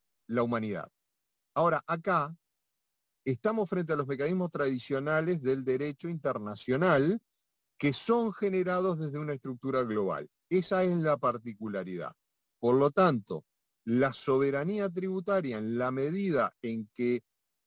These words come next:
está tan condicionada por un mercado globalizado,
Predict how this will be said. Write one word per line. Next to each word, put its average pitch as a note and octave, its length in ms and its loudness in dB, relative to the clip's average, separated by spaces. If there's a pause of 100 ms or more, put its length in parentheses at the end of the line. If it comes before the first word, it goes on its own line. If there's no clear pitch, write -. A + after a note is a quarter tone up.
está D#3 300 2
tan F3+ 260 -4
condicionada D#3+ 960 0
por B2+ 280 0
un D3+ 220 -4
mercado C#3+ 800 0
globalizado, C#3+ 960 -2